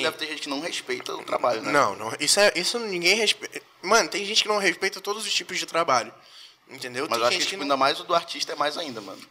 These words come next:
Speaker 1: Não, isso sim, obviamente, porque, por exemplo, é, é, é uma coisa que é gostosa de fazer. As pessoas veem aquilo fazendo e acham assim, "Ah, isso é, o cara tá gostando de fazer isso, então não é trabalho." As pessoas têm problema, aqui no Brasil a gente tem problema em pagar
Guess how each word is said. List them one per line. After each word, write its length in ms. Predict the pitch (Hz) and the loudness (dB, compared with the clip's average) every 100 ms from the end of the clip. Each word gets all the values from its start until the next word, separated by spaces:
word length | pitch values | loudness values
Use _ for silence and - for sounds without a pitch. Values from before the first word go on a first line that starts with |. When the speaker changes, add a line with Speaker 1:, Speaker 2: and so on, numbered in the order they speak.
| _ | _
Speaker 1:
Não, 360 | 170 208 196 123 | -2 2 2 2
isso 220 | 156 208 | -2 -2
sim, 260 | - 240 190 | -2 -2 -2
obviamente, 640 | 147 175 185 165 135 - | -2 -2 -2 -2 -2 -4
porque, 220 | 131 135 | -6 -10
por 140 | 135 | -4
exemplo, 600 | 147 143 147 127 117 104 - | -2 0 -2 -4 -6 -10 -8
é, 280 | 123 123 117 | -6 -4 -4
é, 420 | - 123 120 113 107 | -2 -2 -2 -4 -4
é 40 | |
uma 120 | 135 143 | -4 -2
coisa 200 | 160 151 | -2 -2
que 80 | |
é 60 | 143 | -4
gostosa 500 | 151 151 160 160 147 | 0 2 4 4 2
de 80 | 135 | -4
fazer. 320 | - 120 113 | -4 -4 -4
As 100 | 101 | -6
pessoas 320 | 117 - 156 143 | -2 0 0 0
veem 260 | 139 143 | -2 -2
aquilo 220 | 131 127 | -4 -8
fazendo 400 | 120 117 123 147 | -6 -6 -2 -2
e 20 | 135 | 0
acham 160 | 131 | 0
assim, 160 | 147 151 | 0 2
"Ah, 160 | 156 127 | 2 2
isso 200 | 113 143 | 0 0
é, 100 | 139 - | -2 -4
o 60 | - | -2
cara 200 | - 156 | 4 4
tá 80 | 165 | 4
gostando 440 | 170 175 - 175 156 | 2 0 2 0 0
de 100 | 139 | -2
fazer 280 | 127 123 120 | -2 -2 -4
isso, 300 | 107 - 120 | -4 -6 -6
então 260 | 117 135 | -2 -2
não 100 | 139 | 0
é 60 | 135 | 0
trabalho." 580 | 131 131 123 117 107 104 | 0 0 2 2 0 -6
As 80 | - | -8
pessoas 300 | 131 143 131 | -4 -2 -2
têm 100 | 139 | 0
problema, 600 | 156 147 120 135 165 117 | 2 2 2 2 2 0
aqui 140 | - | -2
no 60 | 175 | -2
Brasil 340 | 151 120 139 | 0 0 0
a 40 | 135 | -2
gente 180 | 127 | -4
tem 120 | 131 131 | -8 -6
problema 480 | 151 131 127 143 | -4 -2 -4 -4
em 40 | 127 | -4
pagar 520 | 127 123 120 139 - | -2 0 2 0 -2